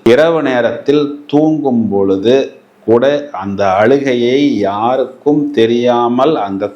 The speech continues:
தலையணைக்குள் வைத்து அழுவது. ஏன்னா, இந்த பிரச்சனையை நம்ம யார்கிட்ட போய் சொல்லுவது?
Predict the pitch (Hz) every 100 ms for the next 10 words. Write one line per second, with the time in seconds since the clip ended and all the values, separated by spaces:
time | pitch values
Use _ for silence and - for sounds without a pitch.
0 | - 127 139 175 175 156 151 147 - 180
1 | 202 190 127 131 151 - - 156 151 143
2 | - 98 117 117 104 - - 139 170 156
3 | 156 156 151 180 175 156 135 135 123 127
4 | 147 - 123 120 120 - 92 104 90 80
5 | 67